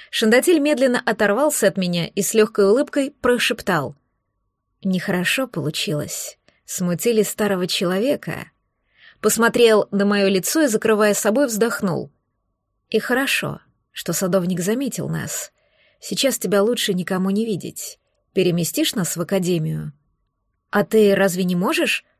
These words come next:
удивилась я. "Пространственная магия,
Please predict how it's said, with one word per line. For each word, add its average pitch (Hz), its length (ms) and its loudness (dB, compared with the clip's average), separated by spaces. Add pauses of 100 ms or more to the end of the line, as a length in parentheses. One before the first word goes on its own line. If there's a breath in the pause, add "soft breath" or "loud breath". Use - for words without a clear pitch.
(100)
удивилась 208 600 2
я. 180 260 0 (1040)
"Пространственная 190 880 -2
магия, 190 580 -4